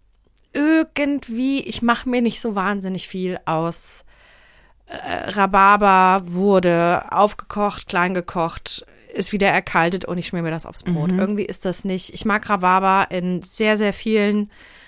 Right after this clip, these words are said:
Speaker 1: Situationen <laughs> und Konsistenzen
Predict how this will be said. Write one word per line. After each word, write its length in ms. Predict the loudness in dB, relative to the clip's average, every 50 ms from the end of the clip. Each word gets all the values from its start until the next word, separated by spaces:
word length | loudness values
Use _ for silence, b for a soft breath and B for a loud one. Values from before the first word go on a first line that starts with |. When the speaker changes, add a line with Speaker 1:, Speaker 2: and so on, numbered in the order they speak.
| B
Speaker 1:
Situationen 1000 | B -2 -2 2 4 6 4 6 4 4 4 4 6 6 6 6 6 6 4 4 2 0 -2 -2
<laughs> 180 | -2 -2 -2 -4
und 240 | -4 -4 -4 -4 0
Konsistenzen 960 | 0 0 4 4 2 2 2 2 4 4 4 4 2 -2 -2 0 0 -2